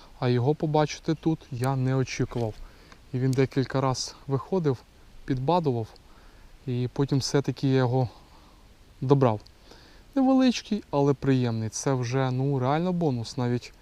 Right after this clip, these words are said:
щоб я краще хотів піймати кілограмового головня чи трьохсотграмового, там,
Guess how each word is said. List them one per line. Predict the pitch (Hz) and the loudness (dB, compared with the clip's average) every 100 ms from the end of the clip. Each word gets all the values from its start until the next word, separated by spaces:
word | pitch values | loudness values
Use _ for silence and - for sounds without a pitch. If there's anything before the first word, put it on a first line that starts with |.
| - - - - - | -20 -20 -20 -20 -8
щоб | - 127 | -2 -2
я | 135 | 0
краще | 139 135 - 139 - - - - - - - - - | 0 0 2 -2 -2 -12 -20 -20 -20 -20 -20 -20 -20
хотів | - - 127 143 | -8 -2 2 2
піймати | - 143 135 120 - 117 | 2 2 2 0 -2 -4
кілограмового | 131 127 123 139 139 135 117 139 127 - - - | 0 0 0 0 0 0 2 0 0 -6 -14 -2
головня | 151 277 165 123 113 - | 2 2 2 0 -4 -8
чи | - 135 135 - - - - | -2 0 0 -4 -20 -20 -10
трьохсотграмового, | - 131 - 139 123 139 170 165 127 120 | -4 -2 0 0 2 2 2 2 0 -2
там, | 123 120 | -2 -2